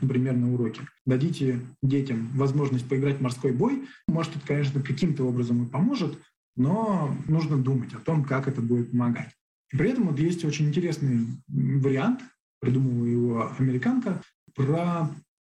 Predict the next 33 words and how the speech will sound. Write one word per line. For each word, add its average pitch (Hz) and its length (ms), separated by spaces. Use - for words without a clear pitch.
то, 233 300
что 185 280
можно 160 540
взять 151 560
таблицу 156 380
Менделеева 156 580
и 214 300
сделать 156 460
на 160 240
ней 160 460
вот 135 140
этот 175 180
вот 139 160
морской 127 340
бой. 107 220
Вы 143 520
вместо 147 260
того, 147 200
чтобы 135 240
называть 131 480
ряд 135 260
и 135 40
столбец, 165 520
вы 208 100
называете, 143 480
например, 135 380
цинк. 147 240
А 123 300
ваш 123 380
сосед, 262 380
он 160 180
говорит 131 360
«мимо», 180 460